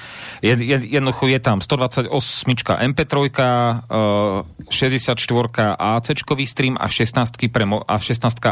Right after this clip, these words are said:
A C čko pre mobily. Ten by som inak ja osobne dal tahet. Tento starý server, on v podstate má, mm, plusy aj mínusy. Momentálne tých mínusov je asi viac.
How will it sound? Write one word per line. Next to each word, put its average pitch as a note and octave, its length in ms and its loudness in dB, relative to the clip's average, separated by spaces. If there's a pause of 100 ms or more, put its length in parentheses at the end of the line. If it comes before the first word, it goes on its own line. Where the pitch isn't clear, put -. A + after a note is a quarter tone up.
A A2 140 2
C A2+ 160 -2
čko - 160 -4
pre A2 160 0
mobily. F#2+ 480 -2 (160)
Ten C3 160 2
by A#2+ 100 2
som A#2 160 2
inak G#2 300 2
ja G2+ 160 4
osobne G2 320 0
dal D#2 480 -2
tahet. E2 400 -4 (880)
Tento F#3 260 2
starý F#3 300 2
server, A#2 680 2
on A#2 140 2
v A#2 80 -2
podstate D3 440 0
má, C3+ 520 0 (720)
mm, C3+ 1400 -8
plusy C#3+ 580 2
aj D3+ 220 2
mínusy. C3+ 520 2
Momentálne C#3 580 2
tých A2 160 -2
mínusov A#2+ 420 4
je A2+ 80 4
asi G#2+ 220 0
viac. F#2 480 -2